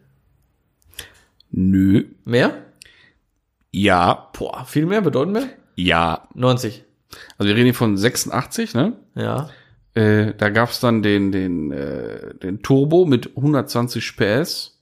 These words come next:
Speaker 2: Den gab's als Turbo sogar?
Speaker 1: Mhm.
Speaker 2: Zwei
Speaker 1: Turbo
Speaker 2: Liter?
Speaker 1: Diesel,
Speaker 2: Ach,
Speaker 1: Turbo
Speaker 2: Turbo Diesel.
Speaker 1: Diesel.
Speaker 2: Zwei Liter oder was war das?
Speaker 1: Ähm,
Speaker 2: Zwei Liter?
Speaker 1: m, m, m, m, zwei Komma fünf.
Speaker 2: Boah,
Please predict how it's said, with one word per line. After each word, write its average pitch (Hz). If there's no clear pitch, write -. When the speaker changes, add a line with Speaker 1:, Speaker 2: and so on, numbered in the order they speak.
Speaker 2:
Den 123
gab's 131
als 123
Turbo 180
sogar? 123
Speaker 1:
Mhm. 101
Speaker 2:
Zwei -
Speaker 1:
Turbo 131
Speaker 2:
Liter? 131
Speaker 1:
Diesel, 160
Speaker 2:
Ach, -
Speaker 1:
Turbo 117
Speaker 2:
Turbo 123
Diesel. 127
Speaker 1:
Diesel. 143
Speaker 2:
Zwei 123
Liter 147
oder 131
was 110
war 113
das? -
Speaker 1:
Ähm, 120
Speaker 2:
Zwei 123
Liter? 120
Speaker 1:
m, 120
m, 113
m, 107
m, 170
zwei 135
Komma 135
fünf. 104
Speaker 2:
Boah, -